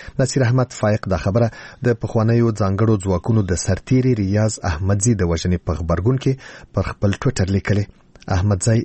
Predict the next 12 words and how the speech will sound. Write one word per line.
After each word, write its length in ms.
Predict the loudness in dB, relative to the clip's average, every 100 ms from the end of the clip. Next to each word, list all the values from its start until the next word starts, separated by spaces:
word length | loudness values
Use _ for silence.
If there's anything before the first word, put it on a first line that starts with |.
| -2 0
درې 120 | 2
ورځې 220 | 2 0 -2
مخکې 200 | -2 -4 -4
په 60 | -2
جلال 260 | 0 2 0
آباد 220 | 0 -2
ښار 160 | -2 0
کې 120 | 0 -4 -6 -14 -4
د 80 | -4
خپل 280 | -4 -2 0 0 0
کور 160 | 0 2
مخې 200 | 2 0